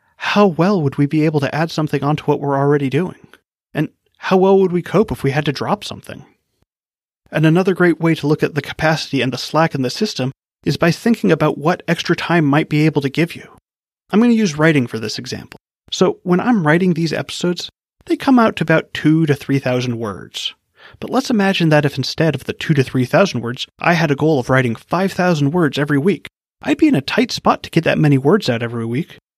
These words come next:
and I'd have to focus much more on just producing content than the quality of it.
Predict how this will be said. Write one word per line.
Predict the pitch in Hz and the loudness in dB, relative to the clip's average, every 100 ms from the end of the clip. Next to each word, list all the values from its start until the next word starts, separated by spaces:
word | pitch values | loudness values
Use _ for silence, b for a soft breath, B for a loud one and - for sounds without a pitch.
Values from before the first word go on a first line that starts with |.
| _ | _
and | 165 - - | -4 -4 -4
I'd | 202 | -4
have | - 247 | -2 0
to | 190 | 0
focus | - 185 202 147 - - | 0 0 2 2 0 -2
much | - - | -2 -2
more | 170 190 117 | 0 0 2
on | 135 | 0
just | 165 - | 0 -2
producing | 131 165 180 143 | -4 0 0 0
content | 127 - 214 - 120 - | 0 2 2 2 -4 0
than | 127 123 | 0 0
the | - | -4
quality | - 202 147 104 | -2 0 0 -2
of | - | -10
it. | - | -16